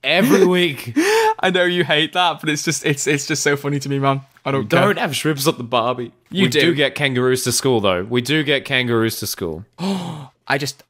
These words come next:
Speaker 2: I, I hate to interrupt, but I just saw something very cool that I, that I'm very, very happy about. I just saw a,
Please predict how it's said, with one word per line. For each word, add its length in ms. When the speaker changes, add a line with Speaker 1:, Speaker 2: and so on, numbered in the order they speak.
Speaker 2:
I, 140
I 120
hate 260
to 80
interrupt, 320
but 60
I 40
just 160
saw 80
something 200
very 220
cool 460
that 100
I, 180
that 100
I'm 100
very, 220
very 160
happy 240
about. 280
I 60
just 180
saw 160
a, 240